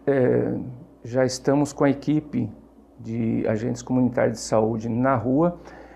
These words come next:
É, nós estamos implementando com a contratação de mais vinte e cinco pessoas pra essa atividade. É,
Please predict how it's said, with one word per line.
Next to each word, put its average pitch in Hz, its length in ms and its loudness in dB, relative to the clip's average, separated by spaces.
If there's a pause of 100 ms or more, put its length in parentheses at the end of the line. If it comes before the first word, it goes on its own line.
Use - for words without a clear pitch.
(100)
É, 127 640 6
nós 127 220 0
estamos 143 640 2
implementando 135 680 2
com 135 100 -4
a 127 60 -2
contratação 131 540 -2
de 123 120 -4
mais 127 280 2
vinte 160 180 0
e - 60 -10
cinco 139 320 0
pessoas 127 580 -2
pra 120 380 2
essa 117 220 -2
atividade. 117 680 -2 (640)
É, 123 840 6